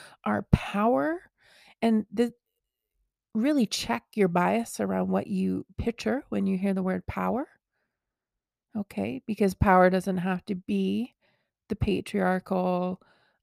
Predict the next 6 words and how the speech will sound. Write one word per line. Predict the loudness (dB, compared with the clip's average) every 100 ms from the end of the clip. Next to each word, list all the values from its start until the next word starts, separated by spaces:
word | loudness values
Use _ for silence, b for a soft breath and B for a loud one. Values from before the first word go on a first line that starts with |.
| -2
um, | -2 -2 -6 0
in | 2 4
your | 2 0
face, | 0 2 2 2 2 -2 -4 -8 -8 -14 _ -8 0
dominating | 2 4 2 2 0 -2 -2 -4
power. | -6 -4 -2 -2 -2